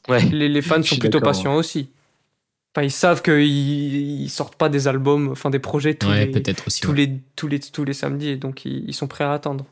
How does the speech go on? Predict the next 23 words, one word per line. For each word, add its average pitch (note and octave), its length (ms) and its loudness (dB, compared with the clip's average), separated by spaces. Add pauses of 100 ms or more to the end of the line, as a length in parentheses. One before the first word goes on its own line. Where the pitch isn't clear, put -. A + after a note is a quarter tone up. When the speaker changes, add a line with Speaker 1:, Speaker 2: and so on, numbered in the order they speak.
(240)
Speaker 1:
Après, C#3 580 0
il G2+ 40 0
y G2+ 60 0
a - 20 2
ce - 140 -4
truc C#3 260 -2
de, A2 320 2
il G#2 80 -6
a G2+ 60 2
sorti - 440 -8
deux C3+ 220 2
ex-, B2 140 -2 (240)
deux C3+ 180 2
excellents A2+ 360 -2
projets, A2+ 440 0 (480)
et - 40 -12
c'est - 100 -6
vrai A#2 120 2
que A#2 60 -8
sa G2 120 -2
fanbase G2+ 440 0
les F#2 120 0
ponce. - 420 -6